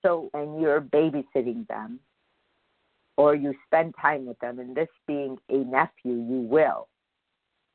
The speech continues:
Show him love. Build his security, because this is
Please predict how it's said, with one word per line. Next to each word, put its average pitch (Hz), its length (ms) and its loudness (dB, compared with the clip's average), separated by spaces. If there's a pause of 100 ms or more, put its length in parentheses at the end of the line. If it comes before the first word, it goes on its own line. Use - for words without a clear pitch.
(720)
Show 185 180 4
him 226 300 -4
love. 127 340 0 (1600)
Build 190 320 2 (280)
his 151 120 -12 (180)
security, - 760 -14 (100)
because 139 280 -2 (200)
this 208 120 4 (100)
is 247 120 0